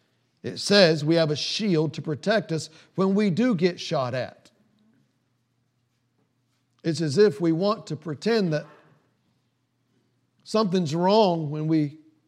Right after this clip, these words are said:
when we join ourselves with God and we get shot at. Can you believe they're saying that? Can you believe they're doing this against us? Yes.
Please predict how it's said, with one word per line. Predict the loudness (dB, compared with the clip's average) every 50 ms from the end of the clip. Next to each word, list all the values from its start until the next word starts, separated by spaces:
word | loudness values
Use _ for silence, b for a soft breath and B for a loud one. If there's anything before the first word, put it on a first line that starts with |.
| _ _ _ _ _ _ _ _ _ _ _ _ _ _ _ _ _ _ _ _ _ _ _ _ _ _ _ _
when | -6 -4
we | -2 -2
join | 2 4 4 6 6 4
ourselves | 4 4 4 4 4 4 2
with | 0 -4 -4 0
God | 4 6 6 6 6 4
and | 4 0
we | 0 2
get | 2 2 0 0
shot | -4 -4 -2 2 2 4 4
at. | 4 4 2 0 -2 -8 -16 -20 _ _ _ _ _ _ _ _ _ _ _
Can | _ -2 2 4
you | 4 4
believe | 6 6 6 6 8 6
they're | 6 4
saying | 4 2 2 2 4 6 8 8
that? | 8 8 8 6
Can | 0
you | -2 0
believe | 0 2 0 4 6
they're | 6 6
doing | 8 6 4 4 4 2
this | 2 0 0
against | 0 0 2 0 0 -2 0 2
us? | 4 4 4 0 -8 B B B B
Yes. | -2 2 4 4 4 4 2 -2 -6 -8 -10 -12 -14 -18